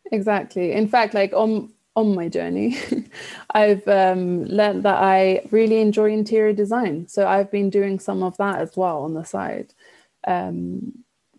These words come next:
you know, the practice that, that I'm in, like, they also do interior design work. So I,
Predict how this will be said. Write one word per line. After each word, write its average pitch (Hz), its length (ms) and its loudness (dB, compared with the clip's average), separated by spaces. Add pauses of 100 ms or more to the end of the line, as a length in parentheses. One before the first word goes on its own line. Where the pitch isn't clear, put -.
(380)
you 208 100 0
know, 175 260 -2
the 196 240 -4
practice 196 440 -4
that, - 340 -4
that 180 100 -2
I'm 175 260 -6
in, 170 240 -4
like, 170 160 -10
they 180 180 -2
also 175 280 -4
do 165 160 -6
interior 165 400 -6
design 165 440 -8
work. - 320 -8
So 180 200 -6
I, 170 260 -4